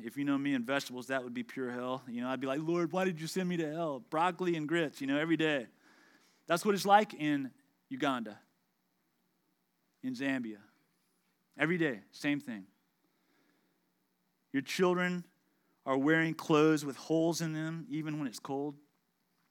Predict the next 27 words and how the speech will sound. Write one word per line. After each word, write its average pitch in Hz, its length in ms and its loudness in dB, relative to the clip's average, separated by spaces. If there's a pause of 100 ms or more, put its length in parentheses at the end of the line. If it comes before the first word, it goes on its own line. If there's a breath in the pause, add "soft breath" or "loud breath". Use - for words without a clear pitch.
(1040)
No 165 160 2
shoes. 185 400 -2
There's 160 160 -4
these 175 160 -6
things 190 200 -2
called 160 260 -6
jiggers 151 520 0
in 135 180 -4
Uganda. 147 560 0 (460 soft breath)
They're 147 80 -6
like 156 120 -2
little 151 200 0
worm 151 280 0
things 143 180 -4
that 120 60 -8
get 143 140 0
up 147 140 -2
in 143 80 -4
your 123 100 -4
feet 147 240 0
and 139 100 0
they 131 40 -2
have 131 100 -6
to 127 60 -10
be 123 80 -4
dug 131 260 -4
out. 135 260 -2